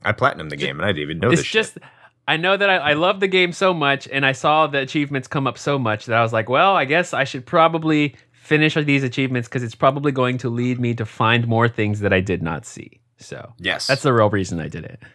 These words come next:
Speaker 1: Because this game is, uh, very relevant and very topical, and it's been released recently, just gonna say there will be spoilers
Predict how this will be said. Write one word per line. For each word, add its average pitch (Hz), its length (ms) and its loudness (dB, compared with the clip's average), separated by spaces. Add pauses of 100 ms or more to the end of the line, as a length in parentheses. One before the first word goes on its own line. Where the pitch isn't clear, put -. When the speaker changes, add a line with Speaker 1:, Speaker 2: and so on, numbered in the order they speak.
(720)
Speaker 1:
Because 185 340 2
this 196 140 -2
game 165 300 4
is, 104 180 2 (140)
uh, 110 100 4 (280)
very 127 640 2
relevant 107 760 2
and 82 580 0 (100)
very 92 600 2
topical, 90 680 0
and 87 200 -6
it's - 260 -8
been 90 260 0
released 82 440 -2
recently, 90 560 0 (340)
just - 220 2
gonna 160 180 4
say 139 320 2 (300)
there 143 140 4
will 131 340 4
be 143 180 4
spoilers 120 800 0